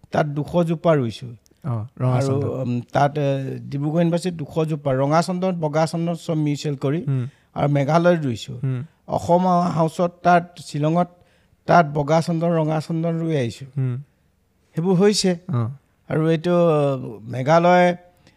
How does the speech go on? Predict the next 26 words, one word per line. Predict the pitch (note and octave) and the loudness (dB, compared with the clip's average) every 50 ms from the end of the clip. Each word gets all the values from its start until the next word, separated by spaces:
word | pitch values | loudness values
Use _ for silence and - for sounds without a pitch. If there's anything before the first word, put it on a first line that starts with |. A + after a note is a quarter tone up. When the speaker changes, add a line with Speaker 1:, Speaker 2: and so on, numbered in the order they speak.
| _ _ - - - _ _ _ _ _ _ _ _ _ _ _ - | _ _ -20 -20 -20 _ _ _ _ _ _ _ _ _ _ _ -2
Speaker 1:
আই | B2+ C3+ D3 D#3 D#3 D#3 D#3+ D#3 D#3 | 0 4 4 4 4 4 2 2 0
চি | - - E3 D#3+ | -2 -2 0 2
আই | D#3 D#3+ E3 | 2 2 0
টিত | - F3 F3 F3 - F3 | 0 -4 -6 -4 -4 -4
এইটো | E3 E3 E3+ F3 F3 E3+ D#3+ D3+ D3 D3 | -4 -2 -2 -2 -2 -2 -2 -2 -2 -4
এ | D#3+ C#3+ D3 D#3 C#3 | -6 -6 -8 -8 -8
পি | - - D#3+ | -6 -6 -2
জে | D#3 E3+ | 2 4
আব্দুল | E3+ E3+ D#3 D3+ D#3 F3 F3 | 4 4 4 2 0 -2 -2
কালাম | F3 F3 E3+ E3+ E3 E3 | 0 2 2 4 2 2
ছাৰৰ | - F3 E3 E3+ | 0 0 0 0
নামৰ | F3 E3+ E3+ E3+ E3 D#3+ | 0 0 0 0 0 0
ৰঙা | D#3 C#3+ D3 D#3 E3 | 0 0 0 0 0
চন্দন, | - - E3+ E3+ E3 F#3 G#3+ A#3+ B3+ - | -2 -2 -2 -2 0 0 -2 -2 -2 -4
Speaker 2:
হুম। | C3+ C3 B2+ C3+ - | -4 -4 -4 -4 -6
Speaker 1:
মিছাইল | - C3+ - F3+ F3+ F#3 F#3 F#3 | -8 -4 0 2 4 4 4 4
মেন | F3 E3 E3 D#3+ - - _ - | 2 0 0 -2 -4 -8 _ -4
Speaker 2:
হুম। | C#3+ C3+ B2+ C3 C#3 - _ _ - | -4 -2 -2 -4 -8 -12 _ _ -8
Speaker 1:
আৰু | - C3+ C#3 C#3 C#3+ C#3 C3+ C3+ C3 B2 | -4 -2 0 0 0 0 0 0 0 -2
ভূপেন্দাৰ | A#2 C3 A#2+ - D3+ D3+ E3 E3 E3+ E3+ | -4 -6 -4 -2 -2 0 2 2 2 2
নামত | E3 E3+ E3+ F3 F3+ G3+ G3+ | 2 2 2 2 0 -2 -4
বগা | F#3 D3+ D3+ C#3+ C3+ C#3+ D#3 D#3 | -4 -4 -4 -2 0 0 0 0
চন্দন | - F3 E3 D#3+ D#3+ F3 G3 A3+ D4+ - _ _ _ _ _ _ _ _ _ _ _ _ _ _ _ C#3 | 0 -2 -2 -2 -2 -2 -4 -4 -8 -12 _ _ _ _ _ _ _ _ _ _ _ _ _ _ _ -6
ৰুই | C#3 C#3+ | -6 -6
থৈ | C3+ - D3 C3 | -4 -4 -4 -4
আহিছো। | A#2 A2 G2 - - | -2 -4 -8 -12 -16